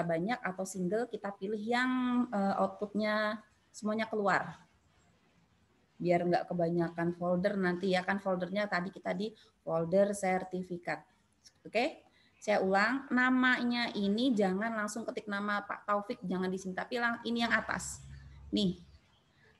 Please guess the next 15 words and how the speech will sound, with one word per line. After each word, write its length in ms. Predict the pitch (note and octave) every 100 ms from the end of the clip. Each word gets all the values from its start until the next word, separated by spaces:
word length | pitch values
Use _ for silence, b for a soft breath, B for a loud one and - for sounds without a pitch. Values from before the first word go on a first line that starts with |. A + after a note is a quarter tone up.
| -
yang 800 | F#3 F#3 F#3 F#3 F#3 F#3 F#3 -
atas 320 | F#3+ F#3+ F#3
ya, 160 | F3+ F3+
nama, 400 | G3+ G#3 A#3 G#3+
yaitu 320 | F#3 G#3+ G#3+ A#3
ikutan 240 | A#3+ A3+
aja 240 | G3+ G3
nama 320 | F#3+ F#3 F3+ E3
gitu. 240 | D3+ - - - B B -
Ini 80 | G#3+
di 160 | G#3
save 160 | F#3+ F#3
P 80 | F3
D 80 | D#3+
F. 160 | -